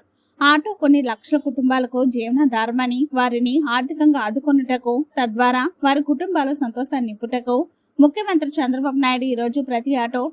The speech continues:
టాక్సీ డ్రైవర్కు పదిహేను వేల రూపాయలు అందించడం జరిగిందన్నారు. రాష్ట్రంలో రెండు లక్షల తొంభై వేల మందికి నాలుగు వందల ముప్పై ఆరు కోట్ల రూపాయలు వారి ఖాతాలో జమ చేయడం జరిగిందని తెలిపారు. ఆటో యజమానులు వారి వాహనాలు తప్పనిసరిగా ఇన్సూరెన్స్ చేయించాలని,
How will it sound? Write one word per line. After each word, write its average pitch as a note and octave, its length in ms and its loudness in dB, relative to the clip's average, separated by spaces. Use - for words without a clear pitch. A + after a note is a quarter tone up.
టాక్సీ D4 340 -2
డ్రైవర్కు B3+ 680 -2
పదిహేను B3 360 -2
వేల C#4+ 300 0
రూపాయలు B3 300 0
అందించడం B3 540 0
జరిగిందన్నారు. A3+ 720 -4
రాష్ట్రంలో D#4 520 4
రెండు B3+ 280 0
లక్షల B3+ 380 -2
తొంభై A#3+ 360 -4
వేల A#3 240 -2
మందికి B3+ 540 0
నాలుగు D4+ 280 2
వందల D#4+ 200 2
ముప్పై C4 300 0
ఆరు B3 120 0
కోట్ల B3+ 360 -4
రూపాయలు B3 420 -2
వారి A#3 200 -2
ఖాతాలో A#3 440 -2
జమ A#3 220 -4
చేయడం A#3+ 400 0
జరిగిందని A#3+ 640 0
తెలిపారు. A3+ 420 -2
ఆటో D#4+ 340 4
యజమానులు C4 420 0
వారి B3 260 -2
వాహనాలు A#3 440 -2
తప్పనిసరిగా B3 600 -4
ఇన్సూరెన్స్ B3 500 -2
చేయించాలని, B3 680 0